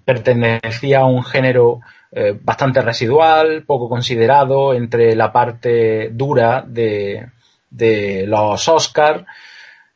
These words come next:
pero con el tiempo ha ido creciendo hasta ser considerada como una película de culto y, y muchos hablan de que es el mejor papel de Jeff Goldblum, al menos el más protagónico seguro, ¿no?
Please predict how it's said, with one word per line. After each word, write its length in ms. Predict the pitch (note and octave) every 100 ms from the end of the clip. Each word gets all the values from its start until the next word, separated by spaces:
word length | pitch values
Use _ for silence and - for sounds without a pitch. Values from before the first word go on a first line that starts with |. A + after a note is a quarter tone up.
| _ _ _ _
pero 280 | E3+ F3 E3+
con 120 | D#3
el 140 | C#3
tiempo 720 | C#3 D3 C3+ D#3+ D#3+ C#3+ B2+ B2
ha 60 |
ido 180 | C#3 C#3
creciendo 560 | C3+ A#2+ - B2 B2+ C#3
hasta 180 | C3+ A#2
ser 180 | A#2+
considerada 680 | A#2 A#2+ C3 A#2 A2 A2 B2+
como 240 | A#2+ G#2+
una 340 | G#2+ A2 G#2+ G#2+
película 360 | A2+ A2+ A2+
de 120 | A2 G#2
culto 500 | G2+ G2 B2 B2 B2
y, 380 | F#2+ D#2+ D2 -
y 340 | G2+ F#2 E2+
muchos 600 | E2+ G#2+ A2+ - A#2 A#2
hablan 300 | G#2+ A2+ A2+
de 140 | A#2 A2+
que 60 |
es 40 | G#2+
el 120 | A2
mejor 300 | A2 G#2 A#2+
papel 340 | - A2 F#2 F2+
de 300 | F2+ E2 D#2+
Jeff 440 | G2 F#2 E2 - -
Goldblum, 440 | C#3 C3 G2 F2+
al 100 | G2
menos 380 | G#2 B2 C3+ D3 - _ - -
el 160 | - B2
más 200 | C3+ B2+
protagónico 1120 | D3+ C3+ B2+ C#3 C#3+ C#3+ D#3 E3+ E3 C#3+ -
seguro, 440 | - G2+ A#2 F#2
¿no? 140 | -